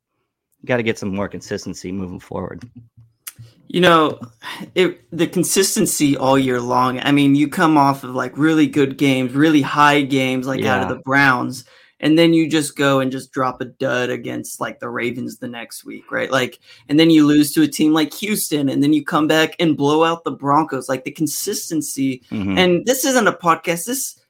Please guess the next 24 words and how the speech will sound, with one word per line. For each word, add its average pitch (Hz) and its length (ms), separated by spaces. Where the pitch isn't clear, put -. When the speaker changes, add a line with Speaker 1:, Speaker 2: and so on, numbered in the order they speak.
Speaker 2:
isn't 214 180
a 165 60
podcast 180 500
where 147 120
we're 156 120
gonna 156 320
break 147 240
down 139 240
the 131 80
season. 135 340
We're 139 100
gonna 151 220
do 131 140
that 131 180
in 135 120
coming 127 320
weeks. - 400
But, 156 340
I 165 120
mean, 151 420
looking 175 560
just 143 340
overall, 143 420
the, 135 220